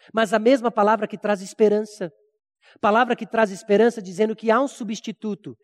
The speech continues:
de que o seu pecado, o salário do seu pecado é a morte.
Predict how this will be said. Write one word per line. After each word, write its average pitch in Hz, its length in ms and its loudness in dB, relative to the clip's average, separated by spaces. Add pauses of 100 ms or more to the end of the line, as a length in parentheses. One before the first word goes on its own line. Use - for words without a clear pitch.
(160)
de 190 100 -8
que 226 120 -4
o 214 40 0
seu 294 440 2
pecado, 226 600 0
o 202 40 -6
salário 240 600 2
do 240 120 -10
seu 269 200 -4
pecado 247 420 -2
é 233 40 2
a 226 80 -2
morte. 214 500 0